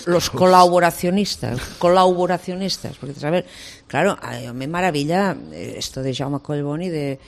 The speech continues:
eh, que lleva gobernando en la clandestinidad con Ada Colau siete, ocho años. Eh, el P P le ha votado presupuestos o se ha abstenido. O sea, t-, Ciudadanos es el único partido que no le ha votado nunca,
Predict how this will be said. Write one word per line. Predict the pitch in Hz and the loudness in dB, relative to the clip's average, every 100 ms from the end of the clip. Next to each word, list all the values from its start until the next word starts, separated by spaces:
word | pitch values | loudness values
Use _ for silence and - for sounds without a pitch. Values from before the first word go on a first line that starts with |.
| - - - | -20 -20 -16
eh, | 90 107 92 73 104 113 _ _ - 76 82 78 95 - | -12 -10 -12 -14 -20 -20 _ _ -20 -20 -18 -16 -18 -16
que | 117 | -8
lleva | 143 147 139 - | -4 -4 -8 -6
gobernando | 139 131 151 160 | -6 -4 -4 -4
en | 156 | -2
la | 147 | -4
clandestinidad | 147 143 139 - - 151 196 226 | -4 -4 -4 -6 -2 -2 0 -2
con | - 147 | -2 -2
Ada | 143 143 | -2 -4
Colau | 156 165 214 160 | -4 0 0 0
siete, | - 175 185 151 139 | -4 -6 -6 -6 -6
ocho | 143 - 147 | -8 -6 -4
años. | 208 208 143 - - - - - - | -2 -2 -4 -6 -16 -20 -20 -20 -18
Eh, | - 135 131 127 127 - 107 - 71 - - - - - - - | -10 -8 -6 -6 -6 -6 -10 -12 -20 -20 -20 -20 -20 -20 -20 -8
el | 127 | -8
P | - 120 | -6 -8
P | - 123 | -4 0
le | 165 | 2
ha | |
votado | 196 - 131 127 123 120 | 0 0 -2 -2 -4 -8
presupuestos | - 135 - 135 139 208 170 | -12 -10 -10 -8 -8 -6 -8
o | |
se | 143 127 | -6 -8
ha | |
abstenido. | - - 139 156 196 156 | -8 -8 -6 -4 -2 -4
O | |
sea, | - | -4
t-, | 180 - 160 - | -10 -8 -10 -10
Ciudadanos | - 202 240 285 | -8 -6 -4 -4
es | 277 | -4
el | |
único | 240 190 | -6 -6
partido | 170 147 - 196 | -8 -8 -6 -8
que | 196 | -6
no | 165 | -8
le | 170 | -6
ha | |
votado | 165 160 170 | -8 -8 -8
nunca, | 208 - 139 | -8 -8 -12